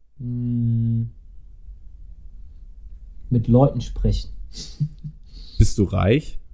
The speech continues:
Speaker 1: Würde ich nicht sagen, nee. Kommt drauf an, ob du jetzt das G-, Geld, geldreich oder so reich nennst.
Speaker 2: Ah, sehr
Speaker 1: Weil,
Speaker 2: schön.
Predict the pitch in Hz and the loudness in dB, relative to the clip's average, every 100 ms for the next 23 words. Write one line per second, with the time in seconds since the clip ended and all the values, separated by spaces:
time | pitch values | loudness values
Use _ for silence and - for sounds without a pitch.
0 | - - 113 113 123 117 - 101 98 95 | -12 -6 -4 0 -2 -2 -6 -8 -8 -8
1 | 101 107 - - - 196 202 175 156 170 | -10 -12 -16 -20 -2 2 4 4 2 0
2 | 151 147 139 - 139 120 - 120 - 117 | 2 4 4 4 -2 -2 -8 -10 -10 0
3 | 139 160 156 - 127 156 165 147 156 165 | 6 6 4 -4 2 2 2 4 4 4
4 | 160 - - - - 147 143 127 160 151 | 0 -10 -18 -14 6 10 10 10 8 8
5 | 127 120 117 120 147 - 92 90 90 87 | 4 2 2 4 4 2 2 4 4 2
6 | 87 87 87 90 104 101 92 135 135 135 | 0 -2 -2 -2 -2 4 8 10 8 6